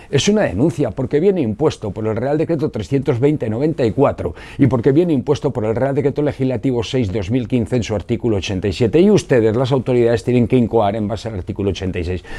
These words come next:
¿Qué pasa? que le da miedo que la Guardia Civil haga su trabajo, y entonces mandan una orden a través de un general de la Guardia Civil.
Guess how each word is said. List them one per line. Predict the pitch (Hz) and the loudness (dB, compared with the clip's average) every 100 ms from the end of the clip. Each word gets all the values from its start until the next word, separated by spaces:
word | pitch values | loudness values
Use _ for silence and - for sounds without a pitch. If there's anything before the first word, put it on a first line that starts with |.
| - - - - | -12 -14 -18 0
¿Qué | 190 | 2
pasa? | 156 202 - 87 - - - - - - - | 4 2 0 -6 -10 -20 -20 -20 -20 -20 -6
que | 120 101 | 0 2
le | |
da | 101 | 4
miedo | 120 147 156 | 6 6 6
que | 143 | 6
la | 127 | 4
Guardia | 123 135 | 4 4
Civil | 120 131 | 4 2
haga | 131 117 | 2 2
su | 127 | 0
trabajo, | 120 185 190 123 | 2 2 4 2
y | |
entonces | 135 151 202 180 | 2 4 4 4
mandan | 180 226 208 196 | 4 2 2 0
una | 190 170 | 2 2
orden | 190 185 175 | 2 2 0
a | |
través | 147 160 156 | 0 2 4
de | 175 | 2
un | 170 | 2
general | - 160 147 156 143 | -2 -4 -2 -2 -4
de | 131 | -4
la | 120 | -6
Guardia | 110 101 85 | -6 -6 -8
Civil. | 92 92 | -12 -14